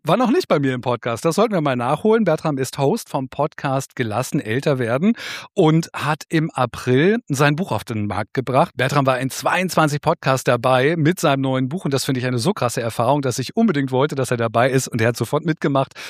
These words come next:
und ja gesagt, finde ich toll. Ich habe schöne Antworten von ihm bekommen. Und dann freue ich mich auf Katrin Hill, die auch dabei ist. Katrin ist Online-Marketing-Expertin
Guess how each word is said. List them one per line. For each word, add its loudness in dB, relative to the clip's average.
und 2
ja 6
gesagt, 2
finde -2
ich -8
toll. 2
Ich -4
habe -2
schöne 2
Antworten -2
von 2
ihm -4
bekommen. -4
Und 2
dann 4
freue 4
ich 0
mich 0
auf -2
Katrin -2
Hill, 0
die -4
auch 2
dabei 2
ist. -2
Katrin -2
ist -8
Online-Marketing-Expertin -2